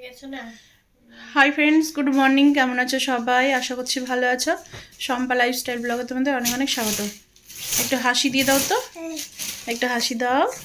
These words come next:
Speaker 2: ও বাবারে। এই তো। কিউটি, এটা আমার কিউটি, এটা আমার ডিউটি। তো এই সবেই ঢুকলাম,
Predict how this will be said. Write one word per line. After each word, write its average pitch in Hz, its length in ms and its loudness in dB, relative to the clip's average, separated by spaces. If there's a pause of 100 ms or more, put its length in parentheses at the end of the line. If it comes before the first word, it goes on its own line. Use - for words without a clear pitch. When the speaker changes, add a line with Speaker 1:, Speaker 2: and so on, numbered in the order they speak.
(100)
Speaker 2:
ও 330 40 -4 (400)
বাবারে। 247 480 -8 (1700)
এই 233 280 -10
তো। - 80 -10 (1160)
কিউটি, 254 360 -6
এটা 220 180 -10
আমার 220 200 -6
কিউটি, 277 380 -2 (2500)
এটা - 140 -18
আমার 233 240 -6
ডিউটি। 269 420 -4 (3250)
তো 277 60 0
এই 269 140 4
সবেই 285 360 4
ঢুকলাম, 269 420 0